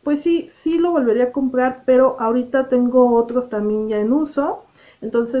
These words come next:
voy a esperar. Y aparte, chicas, les voy a ser sinceras, este es un canal y a mí me gusta como que traerles variedad en productos. Pero si ustedes quieren probarlo, adelante, si es un producto que yo puedo recomendarte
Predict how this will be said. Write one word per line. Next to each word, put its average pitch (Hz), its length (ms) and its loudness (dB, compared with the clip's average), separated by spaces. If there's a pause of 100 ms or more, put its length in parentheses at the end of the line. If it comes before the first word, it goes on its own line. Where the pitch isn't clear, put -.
(100)
voy 233 120 -4
a - 20 -4
esperar. 226 440 -2
Y - 20 4
aparte, 294 400 2
chicas, 277 300 -2
les 254 120 2
voy 240 100 -2
a 247 80 0
ser 247 180 -4
sinceras, 233 680 -4
este 226 240 -8
es 240 100 -14
un 233 140 -2
canal 208 580 -4
y 226 100 -6
a 214 100 -4
mí 220 140 -4
me 226 160 -2
gusta 226 360 -8
como 190 320 -10
que 202 100 -8
traerles 202 500 -4
variedad 196 480 -4
en 226 100 -4
productos. 214 680 -6 (600)
Pero 285 280 6
si 285 100 -2
ustedes 262 340 2
quieren 254 240 0
probarlo, 220 580 0
adelante, 214 520 0
si 240 140 -8
es 233 120 -8
un 226 120 -2
producto 202 480 -4
que 196 140 -6
yo 196 140 -4
puedo 208 280 -2
recomendarte 202 1000 -4